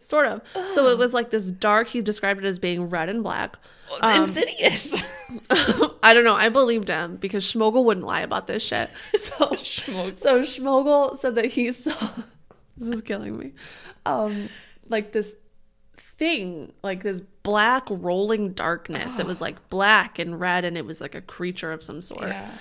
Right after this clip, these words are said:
Speaker 1: And it was, like, a thunder cloud, and it would roll, like, up
Speaker 2: Ugh.
Speaker 1: on the ceiling in that corner. And he was so fucking scared of it.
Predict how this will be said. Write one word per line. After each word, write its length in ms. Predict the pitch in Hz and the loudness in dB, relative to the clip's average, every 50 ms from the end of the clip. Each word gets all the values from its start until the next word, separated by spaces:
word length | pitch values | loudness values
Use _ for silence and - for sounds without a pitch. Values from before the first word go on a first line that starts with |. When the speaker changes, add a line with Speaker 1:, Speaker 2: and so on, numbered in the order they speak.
| - - - - | -20 -20 -16 -10
Speaker 1:
And 80 | 196 190 | -8 -6
it 40 | 190 | -6
was, 120 | 180 175 | -6 -6
like, 120 | 185 175 | -8 -8
a 80 | 180 175 | -10 -12
thunder 440 | - - - 190 180 185 185 180 170 | -12 -6 -4 -4 -2 -2 -4 -4 -6
cloud, 380 | - - 190 185 208 214 - | -6 -6 -6 -4 -4 -4 -6
and 100 | 190 180 | -8 -8
it 80 | 175 - | -8 -8
would 140 | 175 170 - | -8 -8 -10
roll, 460 | 165 165 180 180 190 190 180 170 165 | -8 -2 0 0 2 2 0 -2 -4
like, 180 | - - - - | -6 -10 -10 -8
up 200 | 220 - 180 214 | -4 -4 -4 -4
Speaker 2:
Ugh. 60 | - - | -4 -4
Speaker 1:
on 120 | 190 185 | -4 -4
the 80 | 185 185 | -4 -6
ceiling 500 | 185 - - 196 180 170 165 - - - | -6 -8 -8 -8 -8 -8 -8 -10 -12 -10
in 200 | - 180 180 185 | -8 -6 -4 -2
that 220 | 185 175 156 - | -2 -4 -4 -8
corner. 680 | - - 262 277 277 233 190 165 127 92 - 226 - - - - - - | -8 -2 2 2 2 2 2 -2 -4 -4 -6 -8 -10 -14 -20 -20 -12 -6
And 100 | - 208 | -4 -2
he 80 | 208 214 | -2 0
was 220 | 202 196 190 190 | 0 0 -2 0
so 220 | - 240 214 220 | 0 2 2 2
fucking 460 | 226 - - - 240 233 - 240 233 220 | 0 0 0 0 0 0 0 -4 -4 -4
scared 380 | - - - 196 190 190 185 | -4 -2 0 2 2 2 2
of 80 | 180 160 | 0 0
it. 200 | 165 180 - | -2 -4 -6